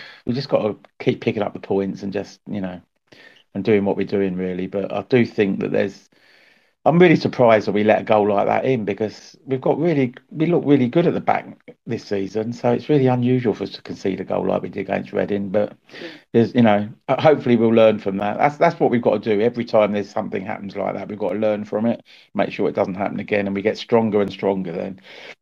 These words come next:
and, and just improve the way we play. So that's, that's what we've got to be doing, really. Um, I, I, again, and I, and I know that we talk, talk about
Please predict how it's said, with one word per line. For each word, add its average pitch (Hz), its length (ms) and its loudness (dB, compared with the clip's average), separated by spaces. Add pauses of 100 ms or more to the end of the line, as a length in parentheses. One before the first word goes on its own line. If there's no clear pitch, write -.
(360)
and, 98 340 -4
and 104 160 -6
just 104 200 -4
improve 98 460 0
the 101 80 -4
way 98 160 2
we 98 140 -2
play. 95 360 -2
So 101 160 -6
that's, 98 440 -4
that's 113 200 -4
what - 120 -6
we've 98 100 -8
got 95 120 -2
to 90 60 2
be 98 120 -6
doing, 98 340 -2
really. 95 380 -6 (460)
Um, 107 500 2 (160)
I, 127 100 8
I, 123 260 4
again, 123 480 4
and 117 200 2
I, 110 160 2
and 120 120 4
I 117 120 4
know 117 300 4
that 104 180 0
we 110 100 -4
talk, - 240 -10 (220)
talk 117 220 -4
about 104 380 -2